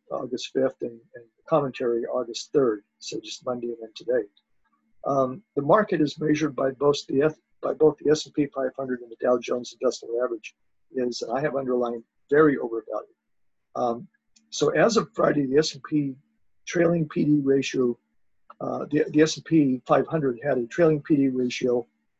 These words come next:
of twenty-two point twelve. Contrast that with back in June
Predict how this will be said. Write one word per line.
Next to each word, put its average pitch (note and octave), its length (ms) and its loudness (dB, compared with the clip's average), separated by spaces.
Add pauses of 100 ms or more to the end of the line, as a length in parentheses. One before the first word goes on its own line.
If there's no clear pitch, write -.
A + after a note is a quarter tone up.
(120)
of B2 180 -4
twenty-two D#3+ 560 0
point C3+ 320 -4
twelve. A#2 400 2 (220)
Contrast F3+ 500 2
that - 180 0
with - 200 -4
back C#3+ 240 2
in C3 100 -20
June C#3 240 -10